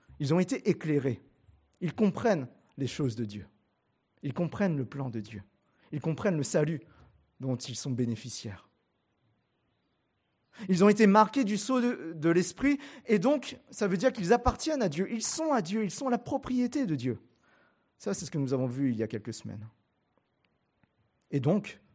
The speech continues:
puisqu'ils sont à Dieu, leur manière de vivre est et doit être nécessairement différente. Et c'est donc dans le prolongement de toutes ces exhortations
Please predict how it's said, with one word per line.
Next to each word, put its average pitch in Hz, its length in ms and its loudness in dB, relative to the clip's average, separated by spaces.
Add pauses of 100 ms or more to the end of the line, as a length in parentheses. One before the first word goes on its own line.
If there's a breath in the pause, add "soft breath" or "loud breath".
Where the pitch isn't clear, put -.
(320)
puisqu'ils 151 320 -10
sont 165 200 -4
à 135 100 0
Dieu, 135 200 0
leur 131 120 0
manière 127 340 0
de 120 100 -2
vivre 131 360 -8 (800)
est 202 200 8 (460 soft breath)
et 139 80 -2
doit 156 240 0
être - 320 -8 (140)
nécessairement 117 680 -6 (220)
différente. 110 640 -10 (1800 soft breath)
Et 147 60 -6
c'est 196 140 0
donc 247 200 2
dans 196 120 4
le 180 100 2
prolongement 254 500 2
de 185 120 0
toutes 311 320 -2
ces 214 220 4
exhortations 190 640 0